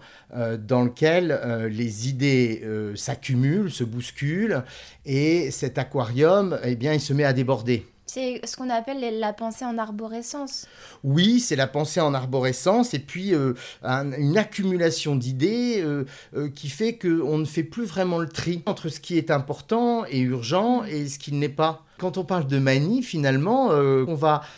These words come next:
Speaker 1: euh, par exemple, penser qu'on va tout ranger. Alors, on va vider, enfin, en tout cas, dans mon cas, mais je l'ai,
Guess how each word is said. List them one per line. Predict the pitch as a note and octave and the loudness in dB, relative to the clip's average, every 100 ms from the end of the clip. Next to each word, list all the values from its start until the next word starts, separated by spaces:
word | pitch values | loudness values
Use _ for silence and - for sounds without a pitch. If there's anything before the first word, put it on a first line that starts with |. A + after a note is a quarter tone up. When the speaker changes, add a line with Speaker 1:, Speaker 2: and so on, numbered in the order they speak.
| - A#2+ | -10 -2
Speaker 1:
euh, | C3+ | 0
par | C3 D3 | 0 -4
exemple, | E3+ C#3+ E3 D3+ D3 C3 B2 | -4 -2 0 -2 -2 -2 -2
penser | C#3+ F3+ F3 F#3 F3 | -2 -2 2 2 2
qu'on | C#3 | 0
va | A#2 A2 | 0 -2
tout | - G#3 | -4 -4
ranger. | F3+ E3 C#3 E3+ B3 D#4 - - | 0 0 2 2 0 -6 -16 -8
Alors, | D#3 F3 | -4 -2
on | E3+ | 0
va | D3 | 2
vider, | C#3+ C#3 D#3+ D#3 D#3 | 0 -2 -2 2 2
enfin, | B2+ C3 | 0 -4
en | A#2+ | -6
tout | B2 | -6
cas, | - B2+ A2+ G#2 | -2 2 2 0
dans | G#2+ | -2
mon | G#2+ A#2 | -2 0
cas, | E3+ A3+ | 2 2
mais | D#3 | 2
je | A2 | -2
l'ai, | A2+ | -6